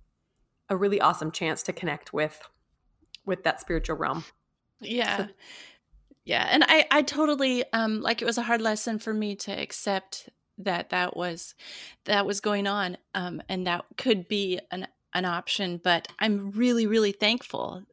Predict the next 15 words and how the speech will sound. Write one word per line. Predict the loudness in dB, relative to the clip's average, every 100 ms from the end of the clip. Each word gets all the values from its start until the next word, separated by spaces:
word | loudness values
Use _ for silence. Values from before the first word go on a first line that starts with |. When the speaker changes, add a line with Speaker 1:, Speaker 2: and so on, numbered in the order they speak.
| -8
Speaker 2:
to | 0 0
have | 4 2 2
this | -2 -4 0
intuition | -2 0 -2 0 -2
when | 0
it | 0 -2
helps | 0 0 0 -2
me, | 0 0 -2 -4 -8 -16 -20 -20 -20 -20 -20 _ _
um, | 2 2 2 0 -6 -10 -6
save | 0 4 4
my | 4
kids | 4 2 2
from | 0 2
danger | 4 4 4 -2 -4 -4
or, | -2 0 -2 -4